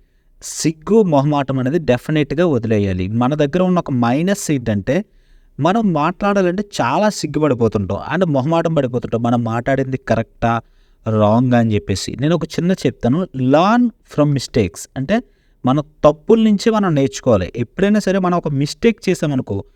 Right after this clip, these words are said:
దాన్ని కరెక్ట్ చేసుకున్న తర్వాత అది మనకి లైఫ్ లాంగ్ గుర్తుండిపోతుంది. So,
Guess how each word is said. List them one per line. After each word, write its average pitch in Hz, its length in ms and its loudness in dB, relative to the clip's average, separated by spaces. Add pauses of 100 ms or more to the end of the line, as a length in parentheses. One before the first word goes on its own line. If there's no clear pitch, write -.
(300)
దాన్ని 175 260 2 (180)
కరెక్ట్ 190 400 -2
చేసుకున్న 208 320 4
తర్వాత 165 360 2
అది 214 120 2
మనకి 185 260 -2
లైఫ్ 160 360 0
లాంగ్ 240 160 4
గుర్తుండిపోతుంది. 104 760 -2 (480)
So, 101 240 2